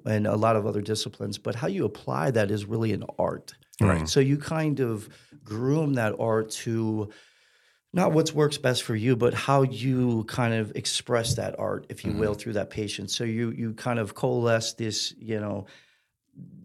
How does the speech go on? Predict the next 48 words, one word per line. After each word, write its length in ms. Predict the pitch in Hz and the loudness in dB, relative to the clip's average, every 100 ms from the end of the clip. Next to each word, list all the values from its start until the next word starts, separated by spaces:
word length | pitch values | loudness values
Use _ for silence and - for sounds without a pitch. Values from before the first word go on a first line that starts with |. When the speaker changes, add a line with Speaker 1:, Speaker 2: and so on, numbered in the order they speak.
| - - - _ - 113 95 - _ - - - - | -20 -20 -20 _ -20 -20 -20 -20 _ -20 -16 -16 -4
Speaker 1:
technique, 760 | - 127 113 110 131 113 - | 0 0 2 4 4 2 -8
if 200 | 180 104 | -4 -2
you 100 | 107 | 0
will, 380 | 95 98 95 98 | 2 4 4 2
Speaker 2:
Right. 160 | 90 104 | 2 2
Speaker 1:
and 80 | 104 | 4
that's, 220 | 101 - | 2 2
and 240 | 110 101 107 | 0 2 0
that's 220 | 101 - | 0 0
what 100 | 107 | 0
you're 120 | 104 | 0
trying 340 | 101 110 101 101 | -2 0 0 0
to, 420 | - 104 101 98 | 0 -2 -2 -4
you 160 | - 98 | -2 -2
know, 100 | 90 | 0
help 220 | 110 107 | 0 0
the 60 | 98 | -4
patients 460 | 104 98 107 - | -6 -8 -10 -14
with. 220 | 110 110 _ - | -16 -18 _ 4
Speaker 2:
Well, 100 | 127 | 6
I 40 | |
went 100 | 165 147 | 6 4
to 40 | |
a 40 | 107 | 4
place 260 | 110 101 | 4 4
right 80 | 104 | 4
across 200 | 92 95 | 4 2
the 40 | - | 0
street 180 | - 101 | -2 0
from 120 | 92 | 0
here 280 | 85 82 85 | -2 -2 -2
'cause 200 | 82 92 | -2 -2
I 60 | 90 | 0
was, 120 | 92 | -2
I 40 | |
was 100 | 95 | 0
having 120 | 101 | 0
some 140 | 95 90 | 0 0
lower 180 | 92 87 | 2 2
back 280 | 87 87 - | 0 -2 -2
pain 180 | 80 | -6
before 380 | 76 82 - 87 | -6 -10 -2 0
I 40 | 82 | 0
went 200 | 85 80 | -2 -6
to 80 | |
you, 420 | 82 104 113 80 - _ _ _ _ _ _ - | -2 2 2 0 -8 _ _ _ _ _ _ 0
and 140 | 104 | 4
I, 80 | 113 | 6